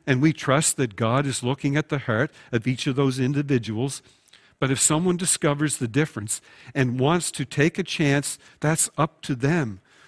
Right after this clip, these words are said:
But I feel it's wise to be on the infallibly safe side and follow the biblical instructions as closely as possible. Let's say that you bought a lottery ticket and discovered that you were holding the winning prize of a million dollars,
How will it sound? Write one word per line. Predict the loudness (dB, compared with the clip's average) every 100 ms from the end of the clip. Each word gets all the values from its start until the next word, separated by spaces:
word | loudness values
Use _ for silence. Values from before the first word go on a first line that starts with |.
| _ _ -2
But | 2
I | 2 0
feel | 0 2 4 4
it's | 0 0
wise | 0 2 2 0
to | -4
be | 0 2 4
on | 4 2 2
the | 0
infallibly | -2 0 0 2 -2 -2 -4
safe | 0 2 2 0
side | -2 0 0 -2 -6 -20 -20 -6
and | -2 -2
follow | 0 2 2 2
the | 0 -6
biblical | 0 0 0 -4 -2 -2
instructions | -2 0 -2 -2 -4 -4 -6 -16 -4
as | -4
closely | -2 -2 -2 -2 -6 -4
as | -4 -6
possible. | -6 -4 -2 -4 -8 -14 -18 _ _ _ _ _ _ _ _ _ _ -2
Let's | 2 4
say | 6 6 6
that | 2 0
you | 2 2
bought | 4 4 2 0 -4
a | 0
lottery | 4 4 4 0 -4
ticket | -2 -4 -2 -6 -6 _ -20 -20 _ _
and | 2 2 2
discovered | 0 2 2 2 2 4
that | 4 4 2
you | 2
were | 4 4
holding | 4 4 2 2
the | 2
winning | 4 4 2
prize | 0 2 2 2 0
of | -4 -4
a |
million | 0 2 4 4
dollars, | 2 2 2 -2 -6